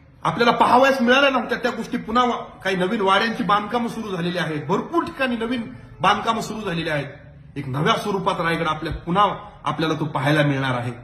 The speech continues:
येणाऱ्या पिढ्यांना, पिढ्यानं पिढ्यांना तो पाहता यावा,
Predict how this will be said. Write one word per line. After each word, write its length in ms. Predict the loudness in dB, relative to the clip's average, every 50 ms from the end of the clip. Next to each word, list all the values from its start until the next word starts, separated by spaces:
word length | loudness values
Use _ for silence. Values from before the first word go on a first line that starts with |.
| -16 -8 -4
येणाऱ्या 280 | -2 0 2 2 0
पिढ्यांना, 580 | 0 0 2 4 4 4 4 4 4 2 2 2 0 -4 -10 -14 -16 -14 -6 -2
पिढ्यानं 260 | 0 2 2 2 0
पिढ्यांना 420 | -2 -2 0 0 0 2 2 0 -2
तो 120 | -2 -4
पाहता 380 | -4 -4 -4 -4 -4 -2 -2 0
यावा, 340 | 2 2 2 0 0 -4